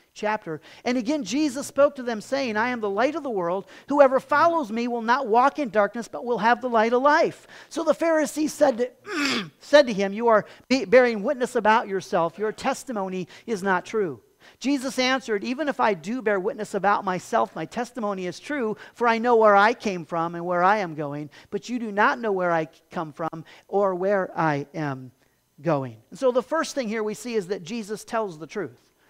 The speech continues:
He tells the truth, he does. He says, "Even if I do bear witness about myself, my testimony is true." And they're saying, "Hey, you're just testifying on your own behalf." And,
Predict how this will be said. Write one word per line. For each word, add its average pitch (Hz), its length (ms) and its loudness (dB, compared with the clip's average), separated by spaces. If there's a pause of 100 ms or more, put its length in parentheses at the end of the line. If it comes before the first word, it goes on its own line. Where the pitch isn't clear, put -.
(180)
He 294 100 0
tells 320 320 6
the 190 80 -8
truth, 170 320 -6
he 196 120 -8
does. 160 420 -10 (1000)
He 226 100 -6
says, 226 240 -2
"Even 311 220 0
if 311 140 4
I 302 120 6
do 254 220 0
bear 254 220 6
witness 254 300 -2
about 240 280 4
myself, 220 540 2
my 208 100 -4
testimony 220 560 -4
is 180 140 -6
true." 220 300 0
And 214 100 -2
they're 240 80 -2
saying, 226 300 -2
"Hey, 320 140 6
you're 294 180 -2
just 294 220 -4 (120)
testifying 240 640 -2
on 247 140 -4
your 240 100 -4
own 247 120 -2
behalf." 240 520 0
And, 160 120 -10